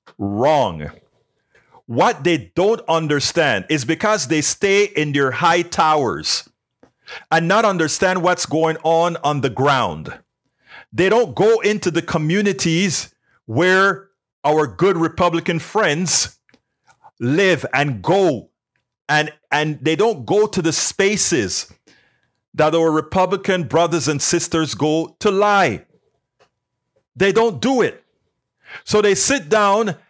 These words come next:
and they hear somebody mention that we are concerned about Biden's age, and they just hold on to that nugget. And they start to say the reason that Biden is not doing well is because of his age.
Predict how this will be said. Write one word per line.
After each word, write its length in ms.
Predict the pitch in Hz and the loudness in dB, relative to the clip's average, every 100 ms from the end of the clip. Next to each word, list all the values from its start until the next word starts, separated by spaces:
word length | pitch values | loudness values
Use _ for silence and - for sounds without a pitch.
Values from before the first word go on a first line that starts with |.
| _ _ | _ _
and 180 | 170 185 | -2 2
they 160 | 175 156 | 0 2
hear 260 | 185 220 | 2 2
somebody 440 | 214 226 202 196 196 | 2 0 0 0 0
mention 600 | 185 190 - 196 185 151 | 0 -2 -2 -2 -2 0
that 360 | 156 156 156 - - - _ | 0 0 -2 -14 -18 -20 _
we 300 | - 131 175 | -6 -2 2
are 100 | 165 | 2
concerned 640 | 165 160 156 - 185 185 180 | 2 -2 -4 -2 0 0 0
about 580 | 143 135 143 135 - - - _ _ _ _ _ _ 104 | -2 0 2 2 -2 -12 -18 _ _ _ _ _ _ -14
Biden's 600 | 92 147 165 165 160 - | -2 2 4 2 0 -2
age, 480 | 151 151 110 87 - - _ _ | 0 2 0 -2 -8 -16 _ _
and 120 | 170 185 | -2 0
they 100 | 175 | 2
just 240 | 240 - | 2 0
hold 340 | - 233 226 | 2 2 4
on 160 | 214 208 | 4 2
to 120 | 190 | 2
that 220 | 180 175 | 0 0
nugget. 500 | 151 160 156 110 - _ _ _ _ _ _ | 0 -2 0 -2 -4 _ _ _ _ _ _
And 160 | 156 185 | 0 2
they 100 | 180 | 0
start 320 | - 226 220 | 2 2 2
to 80 | 196 | -2
say 260 | - 214 | 2 2
the 80 | 185 | 2
reason 600 | 165 208 262 220 247 233 | 0 0 0 0 0 0
that 340 | 185 160 98 - | 0 -2 -4 -2
Biden 380 | 202 214 208 196 | 0 2 0 -2
is 180 | 151 | -2
not 260 | 175 190 120 | -2 -2 -2
doing 300 | 196 196 180 | -2 0 0
well 420 | 180 156 107 - _ _ _ _ _ _ _ _ _ | 0 0 -2 -6 _ _ _ _ _ _ _ _ _
is 160 | 156 117 | -2 -2
because 400 | 151 180 170 147 | -2 0 0 0
of 80 | |
his 160 | 135 131 | -2 0
age. 600 | 147 120 85 - - - | 0 0 -2 -2 -4 -6